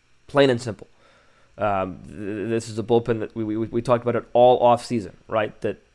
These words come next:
that needs depth, that is needed help. I still think it needs help. I still think that they need a high leverage arm in there. I still think they have work to do in that bullpen. And i-, if, if all the free agents come and go, and we get to, to opening day, or even,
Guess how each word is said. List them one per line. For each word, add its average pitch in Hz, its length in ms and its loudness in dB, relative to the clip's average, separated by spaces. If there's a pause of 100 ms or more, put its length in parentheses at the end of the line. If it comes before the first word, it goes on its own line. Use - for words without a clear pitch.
(180)
that 110 180 -6
needs 120 520 -2
depth, 107 320 -2
that 101 120 -4
is 101 160 -8
needed 123 500 0
help. 95 260 -8 (500)
I 113 140 0
still 202 180 2
think 170 220 2
it 131 60 -2
needs 127 180 -2
help. 104 200 -4 (140)
I 120 80 0
still 175 220 4
think 151 180 -2
that 135 80 -2
they 127 100 0
need 120 320 -2
a 113 100 -2
high 113 200 -2
leverage 110 380 0
arm 104 240 -4
in 98 80 -10
there. 95 200 -6
I 104 120 -4
still - 440 0
think - 360 -4 (200)
they 131 100 2
have 123 180 4
work 123 200 2
to 123 80 -6
do 117 280 0 (240)
in 120 100 -2
that 107 180 -2
bullpen. 95 300 -6 (1000)
And 135 260 0
i-, 143 160 4
if, 139 240 0
if - 440 -2 (580)
all 156 140 6
the 190 120 0
free 160 280 0
agents 143 240 0
come 131 200 2
and 110 100 -6
go, - 160 -10 (140)
and 113 180 -4
we 151 120 4
get 156 280 0
to, 127 120 -8
to - 160 -4
opening 135 420 2
day, 104 180 -2
or 92 140 -8
even, 147 360 -2